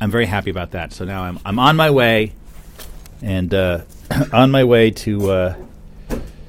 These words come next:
<clears throat> the twenty twenty-three edition of the book. And now, just to let you know, you know, I'm majorly revamping the,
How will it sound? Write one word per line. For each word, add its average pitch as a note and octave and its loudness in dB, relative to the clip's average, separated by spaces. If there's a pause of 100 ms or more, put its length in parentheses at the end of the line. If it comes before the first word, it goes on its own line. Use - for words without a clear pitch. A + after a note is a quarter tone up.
(800)
<clears throat> - -2
the G#2+ -6
twenty B2 -2
twenty-three A2+ -2
edition G#2 0
of F2+ -4
the F2+ -2
book. F#2+ -2
And B2 0
now, A2+ 2
just D3 0
to C#3+ 0
let C3 0
you C3+ -4
know, D3+ 2 (680)
you B2 -2
know, G#2 -4
I'm B2 0
majorly C3+ 4
revamping A#2+ 0
the, G2 -6